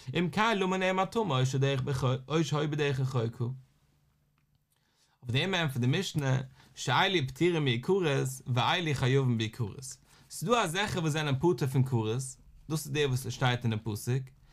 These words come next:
עס איז דא א זאך, וואס זיינען חייב בעיקרס. אין דער מגיד האט עס בעסער מאס באזאגן, און לאמיר ווארטן, ביז מיר קומען צו דער צי. איך זאג די גמרא, איתמר,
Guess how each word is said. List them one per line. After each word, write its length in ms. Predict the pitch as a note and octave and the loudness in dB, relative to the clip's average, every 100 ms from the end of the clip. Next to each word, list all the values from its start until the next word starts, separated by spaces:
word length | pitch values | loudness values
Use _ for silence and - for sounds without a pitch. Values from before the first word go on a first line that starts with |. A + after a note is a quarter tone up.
| - - | -20 -14
עס 20 | - | -6
איז 120 | C3 | 0
דא 200 | A3 G#3+ | 2 2
א 20 | |
זאך, 300 | D#3+ G3+ - | 0 -4 -2
וואס 160 | E3 D#3 | -2 0
זיינען 180 | D#3 | -2
חייב 420 | D3 E3 C#3+ C3+ B2 | 0 2 2 2 0
בעיקרס. 680 | B2 A#2+ A#2 G#2+ C3+ - _ - | 0 0 -4 -4 -8 -16 _ -6
אין 80 | D3 | -2
דער 100 | G3 | 2
מגיד 200 | A#3 F#3+ | 4 2
האט 140 | C#3 | 0
עס 100 | C#3 | -4
בעסער 320 | D3+ D#3+ C#3+ | -2 -4 0
מאס 200 | D3 F#3+ | 2 2
באזאגן, 380 | E3 C#3+ C#3 C3+ - - - | 0 0 2 0 -4 -18 -10
און 80 | - | -2
לאמיר 160 | D#3 D#3+ | 0 2
ווארטן, 340 | C#3 C3+ C3 | 4 2 0
ביז 120 | B2 | -2
מיר 120 | A2+ A2+ | -2 -4
קומען 160 | A2 G2+ | -4 -8
צו 160 | - | -8
דער 140 | F2 C3 | -12 -12
צי. 140 | - - - _ _ _ _ _ _ _ _ _ _ _ | -16 -16 -20 _ _ _ _ _ _ _ _ _ _ _
איך 80 | - | -2
זאג 140 | A3 | 0
די 100 | G3+ | 0
גמרא, 220 | E3+ C3+ C3+ - | 0 0 -2 -8
איתמר, 340 | - G3 C3+ | -4 -4 -4